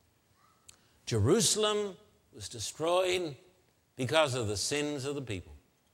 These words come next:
The Bible tells us that the children of Israel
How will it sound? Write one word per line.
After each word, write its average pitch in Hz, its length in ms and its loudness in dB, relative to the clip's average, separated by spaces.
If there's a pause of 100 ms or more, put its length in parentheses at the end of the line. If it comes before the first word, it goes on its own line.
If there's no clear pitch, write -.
(1700)
The 110 100 -2
Bible 160 340 6
tells 170 400 2
us - 340 -2 (200)
that 110 180 -2
the 117 80 0
children 185 720 2 (200)
of 131 340 4
Israel 165 680 4